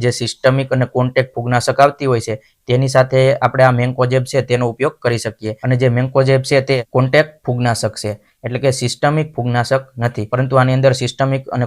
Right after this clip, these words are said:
કોન્ટેક્ટ જે ફૂગનાશક આવતી હોય છે તેનો ઉપયોગ પણ આની સાથે કરી શકીએ. અથવા તો તમે જે કીટનાશક દવા છે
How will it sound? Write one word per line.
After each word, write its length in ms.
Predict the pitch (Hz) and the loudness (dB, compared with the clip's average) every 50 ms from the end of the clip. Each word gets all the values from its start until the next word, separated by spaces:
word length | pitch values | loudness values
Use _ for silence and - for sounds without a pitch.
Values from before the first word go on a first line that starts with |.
| - 127 | -2 -2
કોન્ટેક્ટ 360 | 123 131 123 135 127 123 123 | -2 -2 0 -2 -2 0 0
જે 60 | 127 123 - | -2 -2 -2
ફૂગનાશક 440 | - 120 123 127 123 - - 131 127 - - - | -4 -4 -2 0 0 0 0 -2 -2 -4 -2 0
આવતી 300 | 123 117 127 - 151 147 | 0 0 0 0 -2 -2
હોય 160 | 139 131 131 | -2 -2 -2
છે 80 | 113 - - | -4 -6 -4
તેનો 160 | 120 127 135 127 127 | -2 0 0 0 -2
ઉપયોગ 240 | 131 - 127 123 - | -2 -2 -4 -2 -2
પણ 160 | 135 135 - - _ _ _ _ _ - | -2 -4 -4 -6 _ _ _ _ _ -4
આની 200 | 123 123 120 - | -4 -2 0 0
સાથે 180 | 127 120 123 156 139 - | 0 0 0 -2 -4 -2
કરી 160 | 120 120 123 - | -2 -2 -2 -2
શકીએ. 300 | - 113 110 - 107 107 107 _ _ _ _ - | -4 -6 -6 -6 -8 -8 -8 _ _ _ _ -6
અથવા 320 | 117 123 - 139 143 147 | -6 -4 0 4 4 4
તો 180 | 147 - 127 110 | 4 2 0 -2
તમે 320 | - 131 131 135 135 139 139 139 139 127 - 123 117 | 0 0 0 0 0 0 0 0 -2 -2 -4 -2 2
જે 100 | 127 135 131 131 - | 2 2 2 2 -2
કીટનાશક 460 | 131 127 - 131 135 131 - 147 127 123 123 | -8 -8 -4 0 0 0 0 0 -2 0 2
દવા 220 | 127 131 135 135 127 131 | 4 6 6 6 6 4
છે 100 | 139 | 2